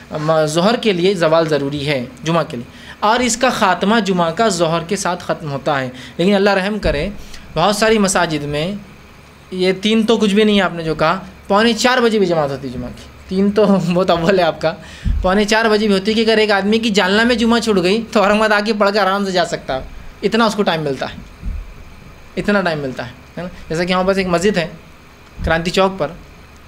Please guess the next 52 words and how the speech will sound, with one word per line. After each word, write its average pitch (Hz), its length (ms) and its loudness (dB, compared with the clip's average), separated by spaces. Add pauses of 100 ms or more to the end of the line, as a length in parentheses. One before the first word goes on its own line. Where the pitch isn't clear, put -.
(220)
तो 180 80 0
वहाँ 190 300 2
हमारे 214 280 2
दोस्त 196 220 2
जब 202 120 0
college 190 260 2
में 208 160 0
थे 208 60 2
वो 196 60 0
कहते 190 260 0
थे 196 120 2
कि 190 80 0
हम 202 140 2
जब 226 120 4
स्कू-, 202 400 -6 (360)
इलेवन 185 240 2
ट्वेल्थ 202 240 2
में 208 120 2
थे 208 40 4
और 202 100 2
कभी 208 200 2
जुमा 214 260 2
हमारी 214 380 2 (400)
म-, 160 280 0
जो 156 120 0
है 175 80 2
छूट 220 260 0
जाती 175 280 2
थी 170 220 -2 (580)
जालना 165 320 2
में, 175 240 -2 (140)
सिक्सटी 240 260 -2
किलोमीटर 254 360 2
है, 180 140 -4 (240)
जालना 202 300 2
से 233 60 0
सीधा 233 200 2
हाईवे 233 220 4
से 233 80 0
आते 226 240 2
थे, 196 120 0 (360)
यहाँ 208 120 2
जुमा 202 240 2
पढ़ 240 160 2
के 233 100 -2
फिर 226 120 -2
जाते 180 240 2
थे 156 100 -8
चार 151 280 0
बजे, 135 220 -4 (720)
अंदाज़ा 156 300 2
लगाइए। 131 300 -2